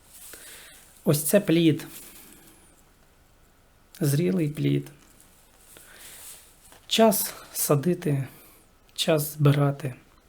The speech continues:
На все свій час під небом. Все велике починається з малого. Дозрілий плід.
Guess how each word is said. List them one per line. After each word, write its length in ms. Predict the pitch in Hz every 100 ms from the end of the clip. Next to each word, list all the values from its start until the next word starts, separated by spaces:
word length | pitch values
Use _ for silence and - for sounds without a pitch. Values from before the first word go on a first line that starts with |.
| -
На 120 | 160
все 180 | 160 240
свій 200 | - 165
час 260 | 147 160 147
під 180 | 151 139
небом. 420 | 143 139 131 131 - - - - - - - -
Все 200 | - 233
велике 340 | 202 202 196 151
починається 1000 | 147 - 143 147 143 143 - 143 127 123 - - _ _ _ _ _ _ _ _ _ _ _ -
з 140 | 160 143
малого. 380 | 135 135 135 131 147 - - - - _ _ - - - - - - - - - - - - - - _ _ _ _ _ -
Дозрілий 540 | 160 156 202 226 196
плід. 480 | 147 147 131 110